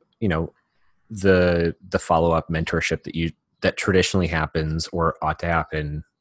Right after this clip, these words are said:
in most evangelical churches, and that's when, you know, you get the option to do the new Christian six-week course, what you need to know, and it's all prepping the individual who just converted to be able to go out and then convert more people.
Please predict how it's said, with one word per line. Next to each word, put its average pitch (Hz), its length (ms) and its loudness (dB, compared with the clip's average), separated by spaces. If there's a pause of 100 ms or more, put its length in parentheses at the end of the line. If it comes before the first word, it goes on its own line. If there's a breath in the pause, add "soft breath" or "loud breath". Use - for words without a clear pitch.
(120)
in 80 100 -6
most 82 280 -2
evangelical 73 440 -8
churches, 123 460 -2
and 82 160 -2
that's 80 240 -2
when, 80 240 -2 (460 loud breath)
you 78 100 -6
know, 71 300 -6 (240 soft breath)
you 92 100 -2
get 85 140 0
the 85 100 0
option 80 320 -2
to 73 500 -6 (580)
do 80 80 -10
the 78 100 -4
new 78 160 0
Christian 76 680 -2 (520)
six-week - 460 -4
course, - 720 0
what 78 160 -4
you 82 60 -2
need 76 160 -2
to 82 100 -6
know, 80 260 2
and 82 240 0
it's - 180 -4
all 85 240 0
prepping 87 540 2 (1040)
the 87 160 2
individual 85 480 2
who - 140 -2
just 78 300 0
converted 85 480 4 (240 loud breath)
to 95 100 0
be 87 80 4
able 85 160 2
to - 140 -4
go 85 100 2
out 78 200 4
and 82 140 -2
then 80 220 -2
convert 73 500 -4
more 71 280 -6
people. - 420 -16